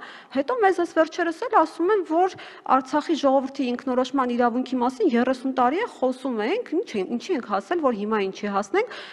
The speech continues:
Թարսի պես, պարոն Փաշինյան, այս բոլոր մարդիկ ներկայանում են Նիկոլ Փաշինյան, ու մենք չգիտենք, թե որն է օրիգինալ Նիկոլ Փաշինյանը և որոնք են,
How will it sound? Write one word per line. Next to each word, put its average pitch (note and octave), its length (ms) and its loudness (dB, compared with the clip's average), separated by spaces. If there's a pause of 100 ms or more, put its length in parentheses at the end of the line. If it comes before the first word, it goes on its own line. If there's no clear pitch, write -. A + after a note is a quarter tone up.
Թարսի C#4+ 380 -2
պես, - 200 -4
պարոն A3+ 260 0
Փաշինյան, G3+ 520 -8
այս A#3 300 -2
բոլոր A3 440 2
մարդիկ G#3+ 400 -2
ներկայանում G#3 600 0
են D#4+ 100 2
Նիկոլ A#3+ 340 -2
Փաշինյան, G#3+ 520 -4 (300)
ու - 180 -6
մենք D4+ 160 -2
չգիտենք, C4+ 460 -6
թե A3+ 120 -8
որն A3 320 -4
է E3+ 80 -4
օրիգինալ G#3 680 0 (140)
Նիկոլ F3 360 -4
Փաշինյանը F3+ 800 0
և C#4 240 2
որոնք A#3 360 -2
են, G#4 180 0